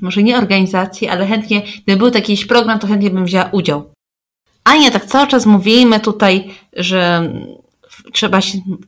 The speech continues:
wspierać, że czasem jest nam trochę trudno, że mogłoby być nam trochę łatwiej i tak powiedz mi, a kiedy przez to, że jesteś kobietą, coś szybciej załatwiłaś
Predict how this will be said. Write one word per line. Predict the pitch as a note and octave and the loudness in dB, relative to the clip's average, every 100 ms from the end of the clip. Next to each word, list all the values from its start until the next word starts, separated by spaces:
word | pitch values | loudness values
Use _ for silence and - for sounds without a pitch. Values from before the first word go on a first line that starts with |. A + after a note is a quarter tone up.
| - - | -20 -12
wspierać, | - - - A#3+ A#3+ A#3 A3+ G3+ F#3+ F#3+ - - _ _ | -10 -6 2 4 6 6 6 4 2 -2 -12 -16 _ _
że | - | -10
czasem | E3+ G#3+ G3+ G#3+ | -4 -4 0 0
jest | G#3 | 2
nam | A3+ A3+ | 2 0
trochę | A3+ A3+ A#3+ A#3+ | 0 0 2 0
trudno, | - A3 A#3+ B3 A#3+ A3+ A#3 G3 G3 G3 F#3+ F#3+ - _ _ | -4 2 4 6 4 2 -4 -4 0 2 2 -2 -8 _ _
że | F#3+ G3+ | -4 0
mogłoby | A3 A3+ A3+ | 2 4 4
być | A#3 | 2
nam | B3 | 2
trochę | B3 B3 B3+ | 0 2 4
łatwiej | B3+ B3+ B3 B3 B3 - G#3 G3+ G3+ | 6 6 6 4 0 -2 -2 -2 -4
i | |
tak | A3+ A3 - - - _ | -6 -8 -12 -20 -20 _
powiedz | - F#4 G#4+ - | -2 0 0 4
mi, | B3+ B3 B3 _ _ _ _ | 4 4 0 _ _ _ _
a | G#3+ G#3 G#3 - _ _ _ | 0 2 -2 -16 _ _ _
kiedy | - E4 E4+ B3 C#4 C#4 C#4 _ _ _ _ _ | -6 -2 0 0 2 0 -2 _ _ _ _ _
przez | - C4 B3+ | 0 0 2
to, | B3 | -2
że | G#3+ G#3 | 0 0
jesteś | G#3 G3+ - | -2 -6 -6
kobietą, | G#3 G3+ G#3 F#3+ F#3 F#3 - _ _ _ | -4 -2 -2 -2 -2 -4 -16 _ _ _
coś | C4+ A3 | 0 2
szybciej | - G#3+ - F#3 | 0 -2 -2 0
załatwiłaś | F#3+ F3+ F3 F#3+ E3 E3 - | 2 2 0 -4 -4 -4 -8